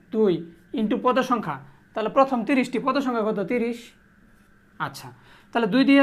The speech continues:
তুমি যদি তিরিশকে ভাগ করো, কত আসবে? পনেরো। তাহলে বিরানব্বই আর পাঁচ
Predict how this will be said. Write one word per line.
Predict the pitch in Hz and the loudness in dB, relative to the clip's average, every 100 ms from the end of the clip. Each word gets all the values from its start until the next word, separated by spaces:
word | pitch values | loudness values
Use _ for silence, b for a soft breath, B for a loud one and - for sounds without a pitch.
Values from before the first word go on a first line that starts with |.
| 277 | 4
তুমি | 247 226 | 0 -2
যদি | 220 233 | -2 -2
তিরিশকে | 269 233 - 226 170 | -2 -2 -2 -2 -2
ভাগ | 175 196 | -6 -2
করো, | 214 185 | -2 -2
কত | 233 247 | -2 0
আসবে? | 208 180 | 0 -2
পনেরো। | 240 247 226 269 - - | -2 0 -2 -2 -10 -8
তাহলে | 196 180 | -4 0
বিরানব্বই | 240 247 226 240 240 | 0 0 0 0 0
আর | 220 | -2
পাঁচ | - | -2